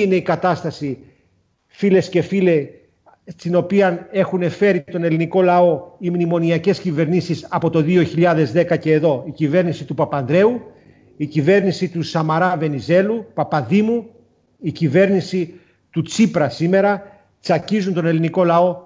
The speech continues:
έντιμους Έλληνες πολίτες που έχουν δώσει το βιός τους, τον υδρότα τους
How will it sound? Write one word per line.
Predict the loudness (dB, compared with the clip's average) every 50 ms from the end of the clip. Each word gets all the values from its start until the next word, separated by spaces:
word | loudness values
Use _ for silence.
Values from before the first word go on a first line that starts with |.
| _ _
έντιμους | 0 2 2 2 0 -2 -2 -4 -4 -2
Έλληνες | -2 -2 -2 -4 -6 -6 -2
πολίτες | -2 0 0 0 0 -2 -6 -6
που | -4 -4
έχουν | -4 -2 -4 -2
δώσει | 0 -2 -2 -2 -4 -10 -12 -14 -8 _
το | -2 -2 -2
βιός | -2 0 2 2 2 0 -2
τους, | -6 -10 -12 -12 -8
τον | _ -4 -2
υδρότα | -2 0 2 2 2 2 2 -2 -4
τους | -4 -6 -12 -12 -14